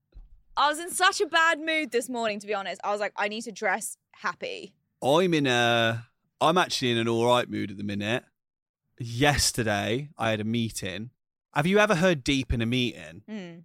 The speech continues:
Speaker 2: And he was just on a call, and just the way he's talking, you're just,
Speaker 1: I'm
Speaker 2: like,
Speaker 1: like,
Speaker 2: flicking
Speaker 1: "Wow."
Speaker 2: your bean over it.
Speaker 1: <laughs> Why do you have to put it that
Speaker 2: No,
Speaker 1: way?
Speaker 2: but it's metaphorically flicking the bean.
Speaker 1: Okay.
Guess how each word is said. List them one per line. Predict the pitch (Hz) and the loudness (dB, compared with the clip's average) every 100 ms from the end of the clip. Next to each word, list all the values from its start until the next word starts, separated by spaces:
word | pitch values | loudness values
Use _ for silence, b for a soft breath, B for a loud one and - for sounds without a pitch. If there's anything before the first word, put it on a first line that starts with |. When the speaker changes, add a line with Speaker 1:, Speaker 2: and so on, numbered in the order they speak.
| - | -6
Speaker 2:
And | 117 | -4
he | 117 | -4
was | |
just | - 120 | -4 -6
on | - 120 | -2 0
a | 110 | 0
call, | - 131 107 98 98 - | 2 2 2 0 -6 -6
and | 110 | -6
just | 131 - | -6 -4
the | 117 | -4
way | 110 127 131 123 | 0 2 2 2
he's | 117 110 | 0 -2
talking, | - 135 123 - 101 | 2 4 4 0 -6
you're | 101 104 | -6 -6
just, | 104 - | -8 -12
Speaker 1:
I'm | |
Speaker 2:
like, | - | -12
Speaker 1:
like, | 160 135 | -14 -10
Speaker 2:
flicking | 110 156 | -6 -4
Speaker 1:
"Wow." | 147 131 104 | -4 -4 -6
Speaker 2:
your | 104 98 | -8 -8
bean | 104 101 95 | -8 -8 -8
over | 95 - 101 | -10 -10 -10
it. | 92 98 B B | -10 -12 B B
Speaker 1:
<laughs> | B - | B -18
Why | 311 370 | -14 -12
do | 370 | -10
you | 359 | -12
have | - | -14
to | 262 | -14
put | 277 | -10
it | 208 - | -10 -6
that | 156 | 0
Speaker 2:
No, | 156 | 2
Speaker 1:
way? | 131 | 2
Speaker 2:
but | 139 | 2
it's | 143 233 | 2 2
metaphorically | 156 143 123 123 110 107 | 0 0 2 2 2 0
flicking | - 101 98 | -6 -6 -8
the | |
bean. | 87 101 - | -10 -12 -10
Speaker 1:
Okay. | 247 240 202 170 156 | -8 -4 -4 -4 -8